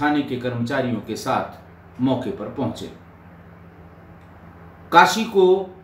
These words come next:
बार बार आवाज़ लगाई, लेकिन काशी बिल्कुल बोलना, बिल्कुल उसने एक शब्द भी नहीं निकाले। मोहल्ले के लोगों को इकट्ठा किया, कुल्हाड़ी मंगवाई और दरवाजे को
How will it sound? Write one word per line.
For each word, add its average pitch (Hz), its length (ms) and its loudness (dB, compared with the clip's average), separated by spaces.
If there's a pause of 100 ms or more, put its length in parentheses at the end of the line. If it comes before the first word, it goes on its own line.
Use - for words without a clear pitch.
बार 165 300 6
बार 123 480 -4
आवाज़ 131 400 0
लगाई, 92 280 -12 (340)
लेकिन 131 380 -2
काशी 123 600 -4 (320)
बिल्कुल 123 340 -2
बोलना, 120 480 2
बिल्कुल 131 520 -2
उसने 110 280 -4
एक 131 320 0
शब्द 113 320 -4
भी 98 260 -6
नहीं 123 200 2
निकाले। 92 340 -6 (2000)
मोहल्ले 208 320 6
के 214 100 2
लोगों 190 280 6
को 185 100 0
इकट्ठा 165 360 0
किया, 165 300 2 (400)
कुल्हाड़ी 170 400 2
मंगवाई 95 420 -6 (460)
और 147 460 4 (180)
दरवाजे 131 480 4
को 101 400 -4